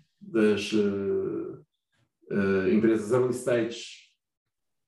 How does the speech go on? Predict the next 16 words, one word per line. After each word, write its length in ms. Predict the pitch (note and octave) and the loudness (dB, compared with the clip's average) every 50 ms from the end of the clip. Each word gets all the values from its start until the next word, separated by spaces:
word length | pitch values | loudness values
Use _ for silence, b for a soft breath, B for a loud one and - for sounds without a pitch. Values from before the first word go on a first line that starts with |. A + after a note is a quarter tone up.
| _ _ _ _ _ _ _ _ _ _ _ - | _ _ _ _ _ _ _ _ _ _ _ -2
post-revenue, 920 | C#3+ C#3+ C#3+ - - C3 A#2+ A#2+ A#2 B2+ C3+ D3 F3+ - - - - - - | 0 0 0 -2 0 2 2 4 2 2 2 2 2 2 0 -6 -12 -14 -8
eh, 400 | G#2+ G#2+ G#2 G#2 G2+ G2+ G2+ G2+ G2 | -6 -4 -2 0 0 0 -2 -2 -4
vamos 200 | G2+ G2 - - | -6 -8 -8 -10
dizer, 80 | - | -12
portanto, 240 | - - F2+ E2+ - | -8 -6 -6 -6 -4
empresas 340 | - G2 F#2+ - - - - | -2 -2 -2 -2 -4 -6 -8
que 80 | - | -2
já, 260 | - G2 F#2+ G2 - - | 2 4 4 4 2 2
que 80 | - | 2
já 140 | G#2 G2 G2 | 2 2 4
têm 200 | G2+ G2+ G2 G2 | 4 4 6 6
um 40 | G2+ G2+ | 6 6
modelo 220 | G2+ A2 G#2 G#2 | 8 8 8 8
de 60 | G#2 G#2 | 6 6
negócio 360 | G2+ A2 G#2 - - A2 - | 6 6 4 4 2 -2 -2
provado 540 | - G#2 G2+ G2+ G#2 G#2 A2 G#2+ A2 - | -2 -2 2 4 4 4 4 2 0 -6